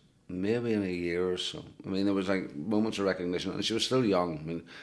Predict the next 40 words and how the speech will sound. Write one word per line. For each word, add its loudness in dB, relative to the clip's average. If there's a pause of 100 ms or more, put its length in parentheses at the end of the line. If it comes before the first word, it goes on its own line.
(120)
she -2
had 4
it, 0
she 2
had 4
it -2
really 0
quite -4
badly, 0
my -6
mother, -4 (680)
uh, -2
which -4
made 4
it 0
for -6
so 4
difficult -2
for -10
family, -2
particularly -2
my -2
dad. 0 (240)
But 2
anyway, 8
so 6
I, 8
the 4
last 10
time 4
I 4
took 2
her 4
out, 6
I 2
took -4
her 2
out 0
to 2
Morelli's, 6